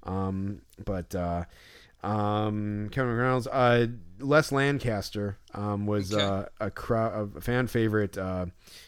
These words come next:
Speaker 1: Cubs pitcher. Um, he, he went there. Um, and, uh, Robert Person, do you remember him, Jack?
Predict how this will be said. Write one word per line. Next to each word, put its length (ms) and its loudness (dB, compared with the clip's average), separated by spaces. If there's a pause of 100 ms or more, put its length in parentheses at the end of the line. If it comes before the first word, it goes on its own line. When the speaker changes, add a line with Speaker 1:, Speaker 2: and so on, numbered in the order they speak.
Speaker 1:
Cubs 280 -2
pitcher. 520 0 (460)
Um, 300 -4
he, 300 -2
he 140 -2
went 260 -2
there. 420 2 (540)
Um, 560 0
and, 380 0
uh, 400 6
Robert 340 4
Person, 420 0
do 60 0
you 60 2
remember 220 2
him, 200 0
Jack? 380 0